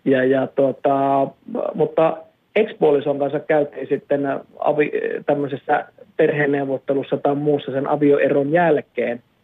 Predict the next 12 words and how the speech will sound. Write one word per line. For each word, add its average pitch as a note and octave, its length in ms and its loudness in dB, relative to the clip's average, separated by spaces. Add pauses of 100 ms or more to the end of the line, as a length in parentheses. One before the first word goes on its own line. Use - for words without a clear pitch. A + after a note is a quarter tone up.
(320)
niin, C3+ 220 -2
niin C3+ 180 -4
tota, C3+ 600 0 (440)
se D#3+ 240 0
oli C#3+ 200 2
aika C#3+ 240 0
raskas D3 400 -4
kokemus, C3 460 -4
koska B2+ 280 -4
siellä C3+ 360 0 (500)
ne C#3 140 -2
samat D3 400 0